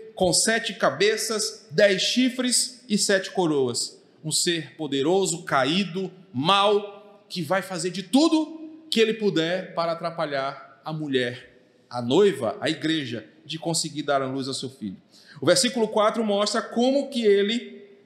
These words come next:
opera o poder nesse mundo. Que a gente pode pensar assim: "Pastor, Satanás é só um, a gente é um bocado." Tem um ditado aí que a gente fala no Quatraque: "Mamoeiro é grosso, mas é oco.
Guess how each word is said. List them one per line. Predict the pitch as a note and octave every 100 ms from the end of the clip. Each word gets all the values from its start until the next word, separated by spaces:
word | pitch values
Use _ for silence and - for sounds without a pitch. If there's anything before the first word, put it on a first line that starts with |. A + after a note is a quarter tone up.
| _ _ _ _ - _ - _
opera | F#3 G#3 - F#3+ G3+ G#3+
o | G#3
poder | G3+ F#3+ E3+
nesse | F3 E3 G3
mundo. | C#3 A2 G#2
Que | -
a |
gente | G#3+
pode | A3 A3
pensar | A3 G#3+ A#3+
assim: | E3
"Pastor, | D3 - F4 C4+ A#2 - - _ _ _ _ _
Satanás | - C4 C#4+ B3+ C#4
é | C#4
só | C#4+ D#4
um, | B3+ E3+
a | D3
gente | G#3 A3+
é |
um | C4
bocado." | C#4+ - D4 G#3+ A3 - - - _ _ _
Tem | G#3 A#3+
um |
ditado | A3 A3+ G#3 G#3
aí | G#3
que | G3+
a | G3+
gente | G3
fala | F#3+ G3
no | G3
Quatraque: | G3 F3+ F#3 G3 G3
"Mamoeiro | F#3+ G#3+ G#3+ G#3+ A3
é |
grosso, | F#3 G3 A3 A3+
mas | B3+ B3
é |
oco. | D4 A#3+ G3+ -